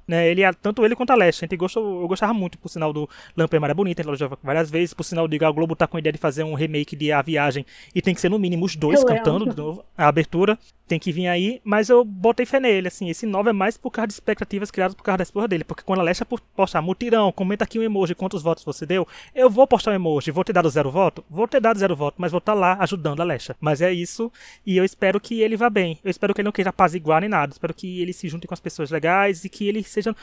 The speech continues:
Speaker 1: no mínimo, decente. Depois de um Big Brother vinte e dois, que a gente tava pedindo pra acabar, porque eu tenho certeza que se não fosse o podcast, a gente tinha largado a temporada, sem sombra de dúvida, assim como eu larguei o dezenove.
Speaker 2: Uhum.
Speaker 1: Então, eu espero que se as pessoas forem minimamente bem, entregarem qualquer entretenimento pra gente saudável,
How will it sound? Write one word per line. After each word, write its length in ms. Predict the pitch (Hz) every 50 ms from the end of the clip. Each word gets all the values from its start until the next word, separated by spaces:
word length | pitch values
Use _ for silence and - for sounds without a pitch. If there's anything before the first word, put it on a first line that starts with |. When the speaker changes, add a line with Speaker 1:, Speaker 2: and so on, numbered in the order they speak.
| - - - -
Speaker 1:
no 80 | 226 233
mínimo, 220 | 247 247 247 240
decente. 360 | 233 247 226 - 180 - - - - - - -
Depois 400 | 208 254 - - - 285 302 294
de 60 | 339
um 60 | 311
Big 180 | 254 247 233 247
Brother 360 | 190 196 190 175 160 160 151
vinte 260 | 143 156 160 143 -
e 40 | 143
dois, 520 | 135 139 139 131 123 117 110 - - - _ _ _ _ _ _ _ _ -
que 100 | - 202
a 40 |
gente 200 | 170 190 185 - - _ _ _ _ _
tava 220 | - 202 165 170
pedindo 480 | - _ 247 262 220 170 185 196 165 -
pra 200 | - - 185 180
acabar, 600 | - - 147 123 120 123 151 147 135 123 110 - _ _ _ _ _ _ _ _ _
porque 180 | - 196 - 220
eu 40 | -
tenho 140 | - 240
certeza 280 | 240 - 294 - 226 196
que 80 | - -
se 100 | - 226
não 80 | 262
fosse 200 | - 233 202 -
o 20 | -
podcast, 520 | - 185 180 - - 165 156 151 - 170
a 20 |
gente 80 | 156 -
tinha 120 | - 175
largado 400 | 165 165 147 139 135 160 175 165
a 40 | 151
temporada, 420 | - 147 - - 139 151 170 151 143
sem 100 | - 151
sombra 220 | - 190 165 151
de 60 | 143 151
dúvida, 240 | 180 185 - 160
assim 160 | 143 - - 170
como 340 | - 180 165 156 151 147 170
eu 80 | 175 175
larguei 280 | 160 156 127 139 151
o 40 | 156
dezenove. 520 | 135 123 135 127 143 165 185 156 131 123 - _ _ _ _
Speaker 2:
Uhum. 80 | 247 254
Speaker 1:
Então, 720 | 202 190 254 233 220 214 208 214 220 233 247 262 269 - _ _ _ _ _
eu 260 | 220 220 226 220 240
espero 380 | 214 - - - 214 208 226 220
que 80 | -
se 80 | - 269
as 80 | 240
pessoas 220 | - 294 - - -
forem 160 | - 208 208
minimamente 500 | 202 226 285 311 330 311 285 269 254 - 226
bem, 280 | 175 151 180 165 160
entregarem 420 | 160 - 190 202 190 180 185 190 175
qualquer 240 | - 180 - - 302
entretenimento 600 | 320 - 269 240 - 226 208 202 180 175 190 -
pra 180 | - 180 175
gente 160 | - 175 156
saudável, 720 | - - 156 147 139 139 175 180 175 156 131 143 139 135 147